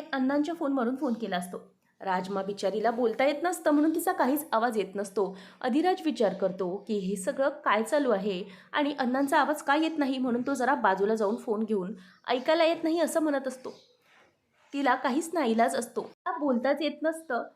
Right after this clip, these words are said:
म्हणूनच ती आता काहीच बोलू शकत नसते. "अधिराज, हॅलो,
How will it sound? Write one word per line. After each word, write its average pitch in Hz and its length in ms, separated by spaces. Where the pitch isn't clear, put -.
म्हणूनच 208 460
ती 196 200
आता 196 140
काहीच 202 340
बोलू 196 180
शकत 196 300
नसते. 185 360
"अधिराज, 190 460
हॅलो, 220 240